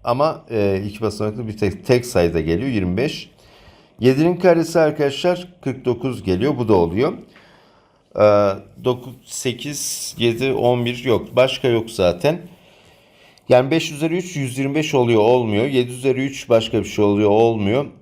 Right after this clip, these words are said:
Bu durumda arkadaşlar diyor ki A B sayısının alabileceği farklı değerler çarpımı. Yirmi beş çarpı kırk dokuz yani beşin karesi çarpı yedinin karesi arkadaşlar. O zaman otuz beşin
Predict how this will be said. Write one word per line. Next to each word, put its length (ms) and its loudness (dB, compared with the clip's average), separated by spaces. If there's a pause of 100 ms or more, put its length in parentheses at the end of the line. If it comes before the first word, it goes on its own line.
(140)
Bu 180 -10
durumda 300 -2
arkadaşlar 720 0
diyor 180 -2
ki 140 0
A 180 4
B 80 -4
sayısının 400 -4
alabileceği 380 -2
farklı 360 -2
değerler 320 0
çarpımı. 560 0 (180)
Yirmi 400 0
beş 400 -2
çarpı 540 2
kırk 260 -6
dokuz 440 -4
yani 420 2 (680)
beşin 380 -4
karesi 400 2
çarpı 380 0
yedinin 440 -2
karesi 380 -2
arkadaşlar. 540 0
O 140 -4
zaman 240 0
otuz 340 -6
beşin 420 -4